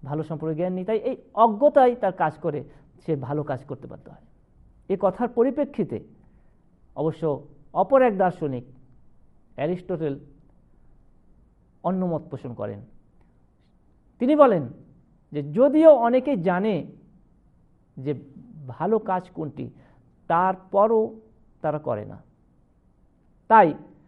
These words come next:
জ্ঞান থাকার সাথে সাথে কর্তার ইচ্ছাও একটি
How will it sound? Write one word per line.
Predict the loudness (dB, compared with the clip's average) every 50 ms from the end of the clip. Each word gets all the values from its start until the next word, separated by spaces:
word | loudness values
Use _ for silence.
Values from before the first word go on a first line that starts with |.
| _ _ _ _ -18 -10 -6
জ্ঞান | -4 -4 -4 -4
থাকার | -8 -10 -8 -8 -10
সাথে | -8 -8 -10 -10 -10 -8
সাথে | -8 -10 -10 -8 -10 -12 -12 -16 -20 _ _ _ _ _ _ _ _ _ _ -4
কর্তার | -4 -4 -4 -4 -6 -8 -8 -10 -12 -12
ইচ্ছাও | -12 -12 -12 -14 -20 -14 -8 -4 -4 -4
একটি | -4 -6 -8 -10 -10 -8 -8 -8 -8 -10